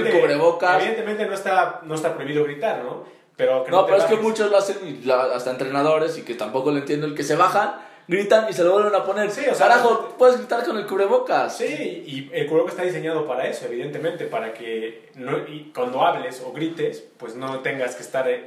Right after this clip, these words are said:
Speaker 1: ahí exponiendo a las demás personas, ¿no? Pero bueno, son detalles que la gente también tiene que at-, entender,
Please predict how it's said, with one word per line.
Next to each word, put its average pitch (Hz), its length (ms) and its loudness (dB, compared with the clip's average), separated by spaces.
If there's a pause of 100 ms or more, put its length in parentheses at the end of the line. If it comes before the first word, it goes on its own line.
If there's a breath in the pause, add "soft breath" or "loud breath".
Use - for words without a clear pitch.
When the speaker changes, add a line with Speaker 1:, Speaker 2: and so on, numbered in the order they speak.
Speaker 1:
ahí 120 380 -8 (180)
exponiendo 135 520 -4
a - 20 2
las 123 60 0
demás 131 180 -6
personas, 156 440 -4
¿no? 143 140 -10 (300 loud breath)
Pero 143 140 -2
bueno, 156 200 2
son 175 180 -6
detalles 180 400 -2
que 151 120 -6
la 127 100 -4
gente 156 220 -4
también 147 220 -6
tiene 147 180 -4
que 127 160 -6
at-, 117 160 -10
entender, 127 720 -4